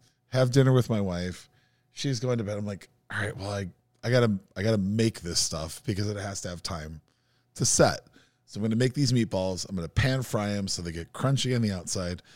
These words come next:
throw 'em in the sauce. I'll go to bed and get a little bit of sleep and then get up.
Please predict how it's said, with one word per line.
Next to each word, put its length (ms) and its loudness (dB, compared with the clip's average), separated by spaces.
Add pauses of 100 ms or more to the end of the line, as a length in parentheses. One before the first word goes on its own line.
(260)
throw 200 2
'em 80 4
in 40 0
the 80 -2
sauce. 540 2 (160)
I'll 100 2
go 200 8
to 100 8
bed 420 2
and 160 -4
get 100 -4
a 60 -6
little 160 -4
bit 140 -4
of 80 -2
sleep 340 -2 (100)
and 100 -8
then 120 -8
get 160 0
up. 260 0